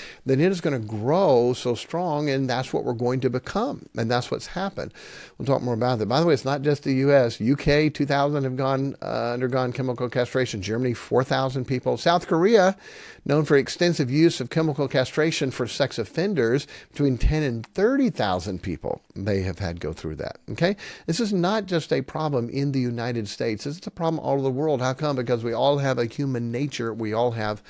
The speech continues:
the flesh. So, did God know this was gonna be an issue?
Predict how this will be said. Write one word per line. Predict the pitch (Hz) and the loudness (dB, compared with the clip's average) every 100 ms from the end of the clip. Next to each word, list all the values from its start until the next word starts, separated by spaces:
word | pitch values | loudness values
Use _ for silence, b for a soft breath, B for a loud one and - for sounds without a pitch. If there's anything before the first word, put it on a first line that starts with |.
| B B B B | B B B B
the | - | -12
flesh. | - 101 90 127 - | -4 0 0 -2 -10
So, | - - 165 117 B B | -8 6 6 6 B B
did | - 165 | 2 4
God | 202 269 | 4 4
know | 254 156 180 | 4 4 4
this | 165 - | 0 -4
was | |
gonna | 160 156 | -2 2
be | 147 | 2
an | 135 | 0
issue? | 131 170 | -2 -4